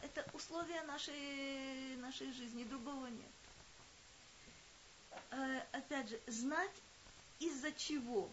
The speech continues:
да, или для чего человек страдает, это очень сложно.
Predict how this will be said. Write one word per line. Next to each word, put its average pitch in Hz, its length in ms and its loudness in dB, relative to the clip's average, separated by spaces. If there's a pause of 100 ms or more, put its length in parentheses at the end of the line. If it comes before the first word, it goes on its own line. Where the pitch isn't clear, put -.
(1700)
да, 208 260 -6 (640)
или 269 200 8
для 285 320 6
чего 226 500 4 (280)
человек 254 440 2
страдает, 262 720 2 (100)
это - 160 -12
очень 214 200 -8
сложно. - 140 -14